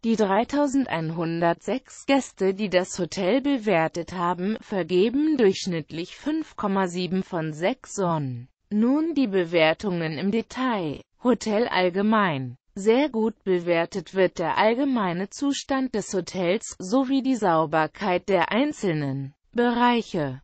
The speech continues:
Hierfür erhält das Hotel eine herausragende Bewertung von fünf Komma acht Sonnen von sechs Sonnen.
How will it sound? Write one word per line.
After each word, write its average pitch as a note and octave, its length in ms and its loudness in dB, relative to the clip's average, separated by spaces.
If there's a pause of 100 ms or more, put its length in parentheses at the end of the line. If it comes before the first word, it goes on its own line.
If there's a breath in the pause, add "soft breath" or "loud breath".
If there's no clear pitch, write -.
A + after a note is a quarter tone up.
Hierfür A3+ 520 2
erhält F#3 560 -2
das G3+ 240 0
Hotel E3+ 500 -2
eine F#3+ 300 0
herausragende A3 1080 -2
Bewertung G#3 840 0
von F#3+ 260 0
fünf D#4 420 -6
Komma G3 360 2
acht - 360 -4
Sonnen A3+ 380 2
von D#3+ 320 -6
sechs F3+ 440 -4
Sonnen. D3 520 -2